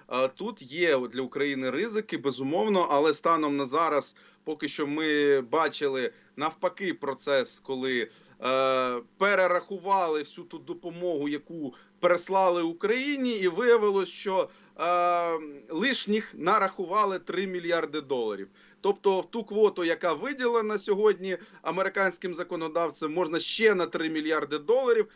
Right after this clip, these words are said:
Україні додатково надати допомоги. І ще наголошу на тому, що це ще ленд-ліз не працює, як план Б. Тож, тобто, якщо ми навіть вийдемо за всі квоти, просто запуститься тема ленд-лізу. Тому, м, звичайно,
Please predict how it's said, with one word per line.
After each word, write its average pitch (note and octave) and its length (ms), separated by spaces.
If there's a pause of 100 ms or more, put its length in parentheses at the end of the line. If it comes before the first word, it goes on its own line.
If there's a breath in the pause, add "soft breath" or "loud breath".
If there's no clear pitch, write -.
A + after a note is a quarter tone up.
Україні F#3 480
додатково F3 640
надати D#3+ 400
допомоги. C3+ 640 (320 loud breath)
І F#3+ 100
ще C4+ 300
наголошу G3+ 540
на F#3+ 100
тому, A#3 360
що - 260 (160 loud breath)
це G#3 220
ще A3+ 240
ленд-ліз A3+ 520
не F3+ 100
працює, D#3 640 (200 soft breath)
як C#3+ 180
план F3+ 280
Б. D3 380
Тож, - 300
тобто, G#3 380 (160 loud breath)
якщо A#3+ 320
ми A#3 100
навіть G#3+ 280
вийдемо F#3+ 360
за F3+ 140
всі G3+ 200
квоти, C4 420
просто A3+ 380
запуститься G3 680
тема F3+ 340
ленд-лізу. C#3 560 (460 loud breath)
Тому, C4+ 720
м, F3+ 380
звичайно, B3+ 600